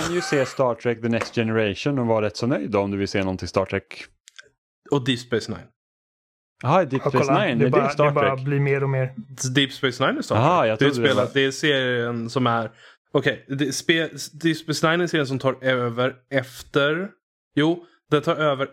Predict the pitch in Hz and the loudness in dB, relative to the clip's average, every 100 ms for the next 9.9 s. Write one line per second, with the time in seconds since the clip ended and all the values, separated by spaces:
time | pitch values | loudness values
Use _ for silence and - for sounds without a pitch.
0 | - 139 - - - 139 151 156 _ _ | -4 -4 -4 -14 0 2 2 -4 _ _
1 | _ 127 123 123 117 - - 113 110 - | _ -6 0 0 -2 -4 -2 0 -2 -2
2 | 139 147 139 127 139 131 127 123 127 120 | 0 0 0 -2 -2 -2 -2 -2 0 -2
3 | 117 131 123 110 104 87 - 123 117 120 | -4 -2 -2 -2 -8 -10 -6 -4 -2 -4
4 | 120 135 120 117 110 120 135 123 110 117 | -4 -2 0 0 -2 -4 -2 -4 -2 -2
5 | 110 104 - 117 156 - - _ - 120 | -2 -2 -2 -4 -4 -10 -20 _ -8 -6
6 | 123 135 123 123 131 117 120 110 110 123 | -2 0 0 0 -2 0 -2 -2 -2 0
7 | 127 131 120 113 110 - 117 - - 123 | 0 0 0 0 -2 -4 -6 -8 -4 -4
8 | 117 107 - 113 - 113 113 107 113 104 | -2 -6 -4 -4 -2 -2 0 -2 -4 -8
9 | - - - 104 95 120 117 110 | -10 -18 -8 -4 0 0 0 -4